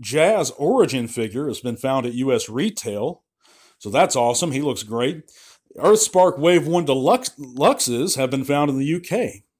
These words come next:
So you guys over there, if you haven't, uh, picked them up, be on the lookout for 'em. I know that they're over here at my locale, my local store in northern Arkansas here in the U S.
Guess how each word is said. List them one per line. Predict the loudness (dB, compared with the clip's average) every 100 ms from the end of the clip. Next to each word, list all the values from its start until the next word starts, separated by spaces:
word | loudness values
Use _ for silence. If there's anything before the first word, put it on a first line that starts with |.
| _
So | -10
you | -6 0
guys | 2 4 2
over | 0 0
there, | 2 2
if | 0 -4
you | 0
haven't, | 0 0 -2 0
uh, | 2 0 -2 _ -4
picked | -4 -2
them | -4 0
up, | -2 0
be | 0
on | 0
the | 0
lookout | 0 2 0 0
for | -4 -4
'em. | -2
I | 0
know | 0 0
that | 0
they're | 2 2
over | 0
here | -4 0 -2
at | -4 _ _
my | -2 2 2
locale, | 2 -2 -2 -4 -2 -2
my | -2
local | -2 -2 -6
store | -4 -2 -2 -4 -10 _ _ _ _
in | -2 0 0 -4
northern | -4 -2 0 -2 -2
Arkansas | 0 0 0 -4 -2 -2 -2
here | -4
in | -4
the | -4
U | 0 2
S. | 0 -2